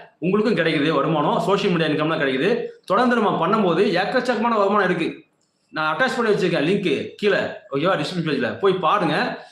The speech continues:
அஹ், ஃபுல் டீடெயில் நான் போட்டிருப்பேன், ஃபுல்லா, ஃபுல்லாவே கீழே இறங்கி படிச்சு பாருங்க, ஓகேவா?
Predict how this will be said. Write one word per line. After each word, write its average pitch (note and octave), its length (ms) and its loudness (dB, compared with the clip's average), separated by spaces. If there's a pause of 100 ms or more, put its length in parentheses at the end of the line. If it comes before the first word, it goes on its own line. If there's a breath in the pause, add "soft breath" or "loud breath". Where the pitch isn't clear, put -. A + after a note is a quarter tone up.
(340 loud breath)
அஹ், C#3+ 240 0 (320)
ஃபுல் A#3+ 360 2
டீடெயில் A3+ 300 0
நான் D#3+ 140 0
போட்டிருப்பேன், D3+ 420 -2 (300)
ஃபுல்லா, A3 260 -2
ஃபுல்லாவே A#3+ 480 2
கீழே A#3 200 0
இறங்கி G#3 200 2
படிச்சு E3+ 260 0
பாருங்க, C#3+ 280 0
ஓகேவா? D#3+ 320 0